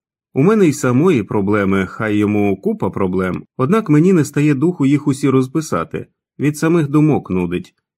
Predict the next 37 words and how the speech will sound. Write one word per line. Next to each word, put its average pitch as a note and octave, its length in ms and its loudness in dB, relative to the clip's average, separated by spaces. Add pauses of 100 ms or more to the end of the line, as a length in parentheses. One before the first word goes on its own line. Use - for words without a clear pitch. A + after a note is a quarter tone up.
(160)
Однак E3 220 0
гадаю, D3+ 360 0
що B2 200 -2
до A2 160 -2
Дня G#2+ 200 -2
Незалежності B2+ 760 0
ми C3 140 0
вже A2 160 -4
побачимося. F2 880 -6 (260)
Хіба F#3 260 -4
що F#3+ 160 0
у - 20 -2
тебе D#3+ 280 0
змінилися C3+ 560 0
плани D#3+ 380 0
відтоді, F2+ 440 -2
як F2+ 300 -4
списувалися F#2 680 -4
минулого F2+ 480 -4
разу? F2 400 -6 (640)
Одна B2 300 0
цидулка D3 520 2
за A#2 180 0
шість B2+ 340 -4
тижнів, A#2 500 -2
я G#2+ 180 -4
вже G#2 180 -4
починаю A2+ 420 -2
переживати, D3 580 0
чи - 140 -6
тобі, G#2 280 -2
дівчисько, A2+ 580 -2
хтось A2+ 400 -6
усі A2 320 -4
пальці G#2+ 420 -6
не F#2 120 -2
пообрубав. F#2 800 -6